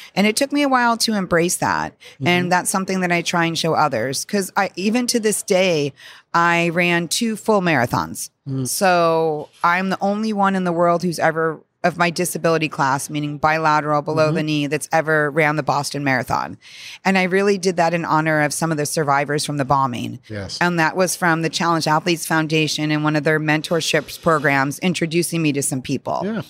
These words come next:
Speaker 2: And what, remind me, what year did you do that?
Speaker 1: Uh, two thousand sixteen.
Speaker 2: Yeah, okay.
Speaker 1: Yeah, I
Speaker 2: Yeah.
Speaker 1: ran the Chicago,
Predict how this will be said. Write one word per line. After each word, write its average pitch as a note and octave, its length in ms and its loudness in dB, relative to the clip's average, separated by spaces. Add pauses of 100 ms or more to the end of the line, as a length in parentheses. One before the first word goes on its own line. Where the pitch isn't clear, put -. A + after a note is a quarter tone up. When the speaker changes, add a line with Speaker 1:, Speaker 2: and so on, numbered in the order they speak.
(220)
Speaker 2:
And D#3 120 4
what, F3 140 2
remind D#3+ 560 2
me, C#3+ 160 2 (240)
what D#3+ 140 4
year E3 120 4
did D#3+ 160 2
you E3 80 2
do D#3+ 140 2
that? E3 240 0 (200)
Speaker 1:
Uh, D#3+ 240 2
two A#3+ 160 -2
thousand G#3 300 0
sixteen. E3 520 0
Speaker 2:
Yeah, A2+ 240 -2
okay. A2+ 280 -4
Speaker 1:
Yeah, D3+ 220 -2
I F#3+ 80 2
Speaker 2:
Yeah. G3+ 80 0
Speaker 1:
ran F#3+ 260 -4
the F#3+ 80 -2
Chicago, G3 680 0